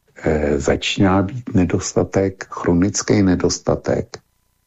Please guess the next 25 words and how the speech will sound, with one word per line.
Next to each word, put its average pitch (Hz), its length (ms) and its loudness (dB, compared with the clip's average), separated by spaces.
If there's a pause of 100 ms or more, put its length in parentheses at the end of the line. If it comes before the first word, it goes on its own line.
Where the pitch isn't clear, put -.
(140)
těžký - 540 2
ropy. 76 420 -4 (140)
To - 80 0
je - 60 2
přesně - 420 0
ta - 180 0
ropa, 87 380 0
z - 100 -6
který 87 260 0
se 87 200 -2
vyrábí, 85 680 0
eh, - 520 -4
motorová 82 680 0
nafta, 76 580 -2
letecký - 540 -2
petrolej - 720 -2
a 76 100 0 (440)
benzíny 73 880 0
a 71 100 -4
podobné 78 500 2
záležitosti. - 880 -2 (960)
Eh, 85 380 2
nutný 90 420 2
pro 92 180 2
dopravu, 73 600 -2